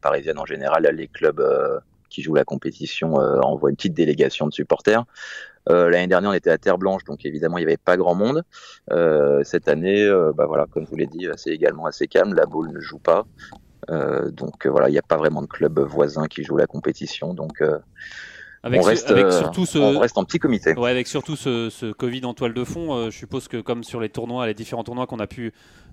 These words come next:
Speaker 2: euh, voir et on a pu couvrir, ça change pas mal de choses.
Speaker 1: Bah, ça change pas mal de choses, oui et non. Euh, pour les joueurs, euh, pas tant que ça finalement.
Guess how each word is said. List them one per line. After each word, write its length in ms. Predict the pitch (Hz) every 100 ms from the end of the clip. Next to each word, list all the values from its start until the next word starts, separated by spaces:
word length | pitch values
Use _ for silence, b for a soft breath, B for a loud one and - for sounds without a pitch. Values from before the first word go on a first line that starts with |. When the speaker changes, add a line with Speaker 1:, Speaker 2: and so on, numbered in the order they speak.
| 117
Speaker 2:
euh, 340 | 107 107 107
voir 300 | 104 139 151
et 40 | 131
on 80 | 120
a 80 |
pu 100 | 120
couvrir, 380 | 127 131 135 165
ça 100 | -
change 220 | 135 139
pas 80 | -
mal 160 | 139 135
de 80 | 135
choses. 300 | 147 147 113 - _ _ _ _ _ _ _ _ _ _ B B B B B B -
Speaker 1:
Bah, 200 | 120 -
ça 140 | 127
change 200 | 110 123
pas 120 | -
mal 140 | 113 110
de 100 | 113
choses, 260 | - 127 107
oui 180 | 110 117
et 20 |
non. 320 | 123 165 170
Euh, 960 | 113 101 98 98 95 95 92 92 92 92 -
pour 160 | 101
les 140 | 104 101
joueurs, 460 | 98 104 113 107
euh, 580 | 95 87 85 82 82 76 -
pas 120 | 98
tant 180 | 98 101
que 80 | 92
ça 160 | - 123
finalement. 600 | - 98 92 110 139